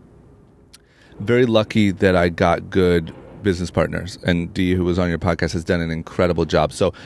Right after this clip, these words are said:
all through filming, filming for me was pretty much, like, ten or eleven A M to six P M almost every weekday while we were shooting. That was, like, let's say three months at a time was a season,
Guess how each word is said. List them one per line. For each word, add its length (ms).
all 240
through 240
filming, 640
filming 380
for 140
me 180
was 140
pretty 200
much, 280
like, 340
ten 180
or 60
eleven 280
A 160
M 180
to 100
six 220
P 180
M 240
almost 300
every 160
weekday 320
while 340
we 100
were 160
shooting. 360
That 60
was, 100
like, 140
let's 200
say 140
three 240
months 220
at 80
a 60
time 300
was 140
a 80
season, 420